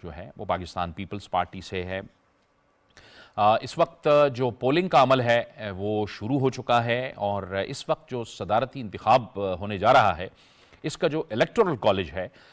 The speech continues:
अ, वो पाकिस्तान की चारों सूबाई असम्बलियाँ हैं, अ, सूबा सिंध, सूबा खैबर पख्तूनख्वा, अ, बलूचिस्तान और सूबा पंजाब,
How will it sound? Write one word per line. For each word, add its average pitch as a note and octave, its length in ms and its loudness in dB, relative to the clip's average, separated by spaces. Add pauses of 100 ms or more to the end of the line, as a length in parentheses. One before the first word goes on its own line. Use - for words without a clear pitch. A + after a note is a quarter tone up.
(200)
अ, G#2 100 -2
वो A2 160 -4
पाकिस्तान C3 480 2
की C#3 200 -10 (100)
चारों D#3 400 6 (120)
सूबाई A#2 380 0
असम्बलियाँ C3 440 -4
हैं, C#3 200 -12 (380)
अ, F2 80 -10
सूबा G#2 300 -4
सिंध, C3 340 -10
सूबा G#2 220 -8
खैबर G2+ 260 -6
पख्तूनख्वा, A2+ 680 -12 (160)
अ, E2+ 100 -14
बलूचिस्तान A#2+ 840 -6
और F#2+ 140 -6
सूबा F2+ 280 -8
पंजाब, A#2 580 4